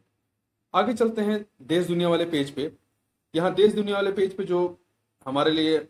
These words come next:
महत्वपूर्ण है, एक ये देखिए, <clears throat> भारत ने फिलीपींस को ब्रह्मोस मिसाइलों की पहली खेप भेजी है। भारत ने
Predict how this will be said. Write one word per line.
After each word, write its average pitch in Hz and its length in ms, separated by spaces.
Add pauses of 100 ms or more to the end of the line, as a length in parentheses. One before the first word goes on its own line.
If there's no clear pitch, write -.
महत्वपूर्ण 123 600
है, 190 220 (2500)
एक 139 220
ये 107 80
देखिए, 101 300 (200)
<clears throat> - 120 (800)
भारत 175 260
ने 233 100
फिलीपींस 208 380
को 226 120
ब्रह्मोस 156 480
मिसाइलों 151 320
की 214 100
पहली 131 300
खेप 156 340 (380)
भेजी 151 300
है। 90 120 (1300)
भारत 196 300
ने 233 340